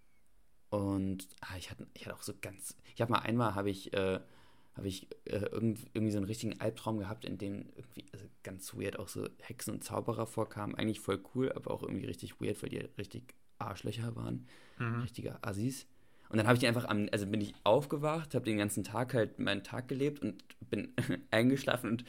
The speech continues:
Speaker 1: hab an der, an der Stelle weitergeträumt, an der es aufgehört hat.
Speaker 2: War das
Speaker 1: Das war
Speaker 2: wild?
Speaker 1: richtig komisch.
Speaker 2: Das ist richtig
Speaker 1: Ja,
Speaker 2: wild.
Speaker 1: wenn's ein guter Traum, also wenn's, ich hab einmal geträumt, dass ich fliege, das war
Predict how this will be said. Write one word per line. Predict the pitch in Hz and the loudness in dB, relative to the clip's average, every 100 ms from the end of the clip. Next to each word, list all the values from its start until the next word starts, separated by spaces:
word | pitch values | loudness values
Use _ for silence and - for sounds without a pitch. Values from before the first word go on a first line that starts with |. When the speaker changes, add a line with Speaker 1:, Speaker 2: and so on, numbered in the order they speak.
| - | -4
Speaker 1:
hab | - 135 | 8 10
an | 120 | 12
der, | 113 113 - | 10 10 6
an | - 101 | 2 6
der | 110 131 | 6 6
Stelle | - 117 110 | 6 8 8
weitergeträumt, | 104 120 95 110 117 - 113 113 | 8 6 6 4 2 4 4 4
an | 104 | 4
der | 107 | 4
es | |
aufgehört | 101 113 - 98 95 | 4 -2 0 2 2
hat. | 95 98 - | 2 0 0
Speaker 2:
War | - 113 | 4 6
das | 143 | 6
Speaker 1:
Das | - | 8
war | 156 110 | 10 10
Speaker 2:
wild? | 98 | 8
Speaker 1:
richtig | 127 123 117 | 4 4 0
komisch. | - 127 98 104 | 4 4 6 4
Speaker 2:
Das | 135 | 4
ist | |
richtig | 143 - | 0 2
Speaker 1:
Ja, | 104 104 117 | 8 8 8
Speaker 2:
wild. | 123 - - | 4 -6 0
Speaker 1:
wenn's | 107 - | 2 2
ein | 98 | 2
guter | 127 147 139 | 4 8 6
Traum, | - 110 107 - | 8 6 6 6
also | 104 98 - | 2 2 0
wenn's, | 104 101 - - | 0 0 -6 -4
ich | - | 4
hab | 123 | 4
einmal | 120 127 | 6 4
geträumt, | 117 131 110 | 4 2 2
dass | 95 | 0
ich | 92 | -2
fliege, | - 110 123 131 | -4 2 4 4
das | 104 - | 2 2
war | 98 101 | 2 0